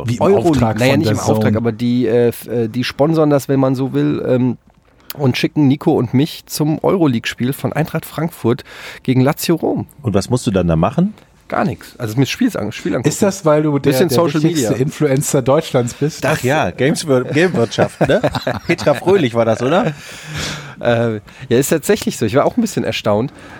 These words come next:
Speaker 2: Ähm, laut irgend so einer, ähm, irgend so einem Forschungs-Dingenskirchen, keine Ahnung, ähm, von Brandwatch, ähm, bin ich Deutschlands Influencer Nummer eins im Bereich Gaming. Vor Gronk,
Speaker 1: Ja,
Speaker 2: meine Damen
Speaker 1: aber
Speaker 2: und Herren.
Speaker 1: hallo.
Speaker 3: Vor Gronk?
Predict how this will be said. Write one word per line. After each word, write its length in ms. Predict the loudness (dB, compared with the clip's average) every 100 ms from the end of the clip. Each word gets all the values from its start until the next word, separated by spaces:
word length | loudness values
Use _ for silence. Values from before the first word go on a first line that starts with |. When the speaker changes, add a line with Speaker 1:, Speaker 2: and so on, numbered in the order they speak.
| -8
Speaker 2:
Ähm, 440 | -2 0 2 -2 -2
laut 260 | 0 0 0
irgend 240 | -2 -2
so 80 | 0
einer, 400 | 2 2 2 0
ähm, 420 | 0 0 0 -2 -4
irgend 180 | -4 0
so 60 |
einem 60 | -2
Forschungs-Dingenskirchen, 2000 | 0 0 2 0 -2 -6 -14 -18 -20 -20 -20 -2 0 2 0 0 0 0 -2 -2
keine 260 | -2 -2 0
Ahnung, 240 | 0 0 -2
ähm, 400 | 0 2 2 -2 -8 -18 -8
von 200 | -2 -2 0
Brandwatch, 880 | 2 4 2 0 -4 -4 -4 -10 -18 -20 -20 -20 -20 -20 -20 _ _ -20 _ _ -20 -20 -20 -6
ähm, 320 | 0 2 2 2
bin 180 | -2 0
ich 380 | -4 -4 -10 -2
Deutschlands 540 | 0 2 0 0 0 -6 -6
Influencer 600 | 0 2 2 0 0 2
Nummer 240 | 2 2 2
eins 240 | 0 -2
im 140 | -4 -4
Bereich 360 | 0 -2 -2
Gaming. 440 | -4 -2 -2 -4 -6 _ _ _ _ _ -20 -16
Vor 360 | -4 0 2
Gronk, 300 | 2 2 2
Speaker 1:
Ja, 60 | 0
Speaker 2:
meine 200 | -4 -4
Damen 200 | -4 -2
Speaker 1:
aber 100 | -2
Speaker 2:
und 60 | 0
Herren. 120 | 0
Speaker 1:
hallo. 80 | 0
Speaker 3:
Vor 220 | 0 -2
Gronk? 500 | 0 0 2 0 -4